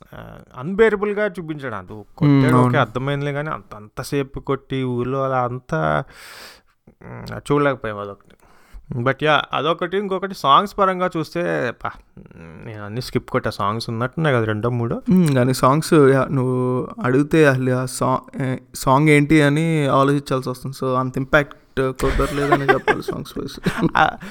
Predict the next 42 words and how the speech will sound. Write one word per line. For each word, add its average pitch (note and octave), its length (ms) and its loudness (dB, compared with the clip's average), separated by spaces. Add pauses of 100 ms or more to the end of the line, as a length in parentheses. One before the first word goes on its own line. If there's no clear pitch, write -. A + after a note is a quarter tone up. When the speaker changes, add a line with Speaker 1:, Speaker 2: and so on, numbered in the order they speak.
(260)
Speaker 1:
అదేంటి D#3 280 -8
పెరపే D3 380 -2
పే D#3 400 -2
ఏదో C#3+ 140 -2
music C3 360 -6
ఉన్నది B2 240 -4
కదా, G#2 180 -8
Sandy, G#2 240 -6
అదొక్కటే G2+ 420 -2
Speaker 2:
<laughs> C3+ 180 6
అవును, - 500 2
Speaker 1:
గుర్తున్నది. C3+ 300 2
Speaker 2:
trademark. C#3 500 0 (440)
నారప్ప C#3 380 2
title C#3 380 0
పడేటప్పుడు C#3 400 2
వెనకాల D3+ 420 0
ఒకటి C3 180 -4
వస్తుంది. B2+ 340 -4
ఆ, B2+ 220 0 (680)
ఆ C#3 80 4
music C#3 400 2
bit D3 200 2
మాత్రం D3 500 2
కంటిన్యూస్‌గా C3+ 560 0
play C3+ 100 2
అవుతూ C3 220 -2
ఉంటుంది. - 400 -8 (160)
అన్నిటికన్నా F3+ 480 2
నాకు F3+ 320 -2
కోపం D#3+ 520 2
ఎక్కడ G3 220 0
వచ్చిందంటే, F3+ 600 -4 (600)
అసలు C3+ 280 0
మొత్తం - 260 -2
ఇది, G#3 140 4
దీనికి D3 340 2
కారణం F3+ 420 4
ప్రియమణి F3 560 4
అని D#3 120 0
అంటా C#3 240 -4
నేను. - 240 -8